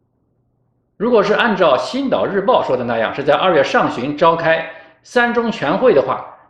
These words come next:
他这个全会的目的啊，就是讨论向人大和政协这两会推荐国家机关领导人的这个名单，那么就是让这个两会的那些橡皮图章代表啊，在这上面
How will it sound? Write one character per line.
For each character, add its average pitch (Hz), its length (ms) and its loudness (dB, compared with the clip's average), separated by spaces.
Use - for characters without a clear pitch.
他 175 160 0
这 170 140 -4
个 151 100 -2
全 143 240 -2
会 196 140 2
的 - 80 -2
目 190 160 -2
的 135 160 -4
啊， 190 140 2
就 143 160 -6
是 131 220 -8
讨 101 280 -2
论 220 260 2
向 117 300 -4
人 117 160 -4
大 131 140 0
和 - 60 -6
政 160 200 -4
协 107 160 -4
这 127 120 -2
两 101 240 -4
会 160 200 -4
推 208 240 -6
荐 208 380 -2
国 165 180 0
家 170 460 -2
机 156 160 -8
关 151 260 0
领 139 160 -4
导 101 160 0
人 92 240 -4
的 131 100 -4
这 104 120 -10
个 98 100 -8
名 92 180 -12
单， 160 280 -4
那 151 140 -2
么 147 60 2
就 143 100 -4
是 139 140 -4
让 143 260 0
这 127 100 -8
个 120 140 0
两 104 240 -4
会 - 220 -2
的 120 100 0
那 107 100 -4
些 104 300 -2
橡 135 240 -6
皮 127 60 -10
图 131 140 -14
章 147 200 -4
代 156 140 0
表 - 200 -10
啊， - 80 -10
在 - 100 -8
这 - 120 -6
上 117 180 -8
面 104 180 -2